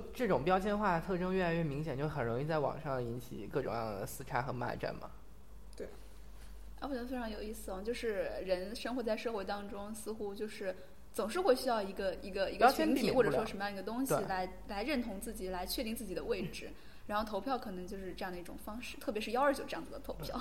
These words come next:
Speaker 1: 我，我在尽可能地把自己每一个圈子做得很小，我在把我每一个社交的结构组织做得尽可能小，尽可能简单，只有几个人或者某一类很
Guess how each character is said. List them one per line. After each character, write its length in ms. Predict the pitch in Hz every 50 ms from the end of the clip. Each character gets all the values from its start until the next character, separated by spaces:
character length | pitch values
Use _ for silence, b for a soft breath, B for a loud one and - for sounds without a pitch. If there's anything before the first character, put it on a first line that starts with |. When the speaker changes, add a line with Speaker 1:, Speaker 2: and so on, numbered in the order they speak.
| 160
Speaker 1:
我， 160 | 160 151 147 - - -
我 140 | 151 143 123
在 160 | 123 190 220 240
尽 180 | - 440 392
可 80 | 254 175
能 180 | 120 113 131
地 240 | 147 170 190 190 165 - - -
把 140 | - 156 139
自 180 | 139 - - 202
己 80 | 175
每 200 | 165 170 139 92
一 20 | 101
个 100 | 131 147
圈 240 | 147 - - 190 190
子 80 | 190
做 140 | 175 175 175
得 300 | 156 143 143 139 156 165 - - - - - - - - -
很 240 | - - 147 175 220
小， 300 | - - - - - - - - - - - - - - - - - - - - -
我 100 | - 131
在 80 | 143 151
把 160 | 151 151 156
我 80 | 156 160
每 240 | 160 131 107 101
一 40 | 110 135
个 100 | 156 156
社 160 | 156 165 147
交 180 | 151 151 147
的 140 | 147 143 139
结 240 | 139 - - 110 120
构 180 | - 135 127 127
组 200 | 131 - 127 120
织 120 | - 120
做 140 | 127 143 131
得 80 | 131
尽 160 | 131 147 143 135
可 140 | - -
能 180 | - 120 127 131
小， 180 | - - 135 - -
尽 140 | - 143 139
可 80 | -
能 160 | 127 120 127
简 180 | 139 - 95 -
单， 100 | - 120 123
只 80 | 127
有 100 | 131 139
几 220 | 151 147 - - -
个 260 | - 156 151 143 135
人 180 | 117 101 85 82 -
或 140 | 139 123 -
者 120 | - -
某 200 | 123 120 95 87
一 80 | 98 113
类 180 | 127 139 131
很 160 | 131 - -